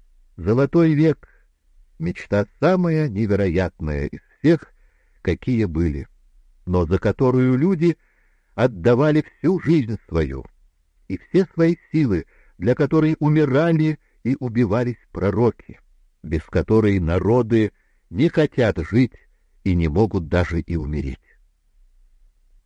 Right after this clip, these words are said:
И вот, друг мой, и вот, это заходящее солнце первого дня европейского человечества обратилось для меня тотчас, как я проснулся,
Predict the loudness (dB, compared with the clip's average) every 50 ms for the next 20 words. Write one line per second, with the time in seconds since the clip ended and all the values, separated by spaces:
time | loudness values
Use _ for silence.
0 | _ 2 2 4 4 4 4 2 2 0 -2 -6 -2 0 0 0 -2 -2 -2 0
1 | 0 0 -2 -4 -10 _ _ _ _ _ _ _ -20 _ _ _ _ _ -4 -2
2 | -2 0 0 0 0 0 -2 -4 _ _ _ _ _ _ -20 _ _ -20 _ _
3 | _ _ _ _ _ _ _ _ _ _ _ _ _ 0 2 2 2 4 2 0
4 | 2 2 0 0 0 2 2 2 2 0 -2 -4 -2 0 0 0 -2 _ 0 2
5 | 2 2 0 -4 _ -4 -4 -4 -4 _ _ _ 0 2 2 2 2 0 0 0
6 | 0 0 -2 -2 -4 -2 0 0 0 0 -2 -4 -8 _ -10 -6 0 2 2 4
7 | 4 2 2 4 4 4 2 2 -2 -8 -6 -4 -4 -4 -4 -6 -6 -6 -6 -4
8 | 0 0 0 0 0 -2 -8 -10 _ _ -14 -12 -12 -12 -14 _ _ _ _ _
9 | _ _ _ _ -20 _ _ _ _ -20 _ _ -20 _ _ _ _ _ -4 -4
10 | -2 2 2 0 0 2 2 2 4 4 2 0 -2 -2 0 0 2 2 2 0
11 | 0 -2 _ 0 2 2 2 2 -2 -6 -6 -6 -4 -4 -4 -4 -4 -2 -2 -2
12 | -2 0 0 0 0 0 _ -2 0 2 2 2 -2 _ _ -6 -6 -6 -6